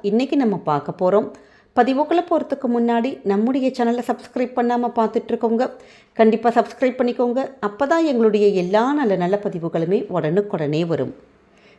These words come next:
பக்கத்துல இருக்கக்கூடிய பெல் பட்டனை மறக்காம கிளிக் பண்ணிக்கோங்க. இப்ப பதிவை தெரிஞ்சுக்கலாம். பொதுவாவே ஒவ்வொரு மாதமுமே நமக்கு இது மாதிரி மூன்றாம் பிறை தரிசனம் வந்துக்கிட்டே தாங்க இருக்கு. ஆனா,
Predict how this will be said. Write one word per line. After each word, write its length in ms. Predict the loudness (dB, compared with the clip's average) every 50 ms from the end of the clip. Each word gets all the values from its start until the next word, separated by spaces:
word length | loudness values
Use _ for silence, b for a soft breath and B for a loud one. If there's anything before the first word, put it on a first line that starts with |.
| b _ 2
பக்கத்துல 380 | 2 4 4 4 4 6 6
இருக்கக்கூடிய 400 | 6 4 2 2 2 2 2 2
பெல் 200 | 2 0 -2 -2 -2
பட்டனை 340 | -4 -2 -2 0 0 0 0 0
மறக்காம 440 | -2 -4 -4 -4 -4 -4 -4 -4
கிளிக் 280 | -4 -4 -6 -6 -4 -6
பண்ணிக்கோங்க. 500 | -6 -6 -4 -4 -4 -4 -2 -4 -4 -6 -8 -12 -20 _ b b b b b b b b _
இப்ப 300 | -6 -4 0 0 0 2 4
பதிவை 320 | 2 2 4 2 0 0
தெரிஞ்சுக்கலாம். 600 | 2 2 2 2 2 -2 -2 0 0 0 2 0 -2 -6 -10 -18 -20 -20 -20 _ _ _ _ b b b b b b b b b b b _ 2
பொதுவாவே 640 | 4 6 6 6 6 6 6 4 2 0 0 2
ஒவ்வொரு 500 | 2 2 2 2 0 -2 -2 0 0 2
மாதமுமே 600 | 2 2 2 0 0 0 0 2 2 2 2 2 2
நமக்கு 300 | 0 -2 -2 -2 -2 -2
இது 100 | 0 0
மாதிரி 180 | 0 -2 -2 0
மூன்றாம் 420 | 4 4 4 4 4 2 -2 -2
பிறை 180 | 0 -2 0 0
தரிசனம் 480 | 0 -2 -2 -2 -4 -4 -4 -2 0
வந்துக்கிட்டே 460 | 0 -2 -2 -2 -6 -4 -4 -2 -2 -2
தாங்க 260 | -2 -2 -2 -2 -2
இருக்கு. 380 | -4 -6 -8 -8 -8 -8 -10 -10
ஆனா, 320 | -8 -6 -4 -4 -4 -4